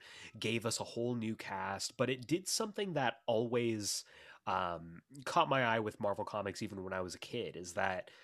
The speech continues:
the X-Men, when Jack Kirby and Stan Lee, you know, created them, yes, they all had different powers. They all,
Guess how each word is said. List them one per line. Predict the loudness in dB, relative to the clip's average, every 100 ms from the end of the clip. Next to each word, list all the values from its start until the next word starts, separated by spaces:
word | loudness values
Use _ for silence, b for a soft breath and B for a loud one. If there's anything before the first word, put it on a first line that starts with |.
| b b b b -4
the | 4 4
X-Men, | 6 2 2 0 0 -2 -4 2
when | 4 4 2 -2 -4
Jack | 2 2 2
Kirby | -2 0 0 0 0 0
and | -2 -2 -2
Stan | -4 -2 -4
Lee, | -4 -4 -6 -8
you | -10
know, | -8 -10
created | -8 -4 -2 -2 -4
them, | -4 -4 -4
yes, | -4 -2 -4 -2
they | 2
all | 4 4
had | 2 -6
different | -10 -14 -4
powers. | 0 2 2 0 -2
They | -2
all, | 2 2 2